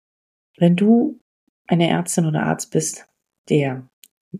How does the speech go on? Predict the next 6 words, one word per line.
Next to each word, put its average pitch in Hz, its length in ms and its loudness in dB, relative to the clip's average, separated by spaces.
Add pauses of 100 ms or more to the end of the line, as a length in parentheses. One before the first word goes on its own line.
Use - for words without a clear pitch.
(100)
sehr 180 260 2
innovativ 190 640 2
ist, 180 280 -4 (200)
die - 140 -8
innovativ 170 580 0
ist - 200 -10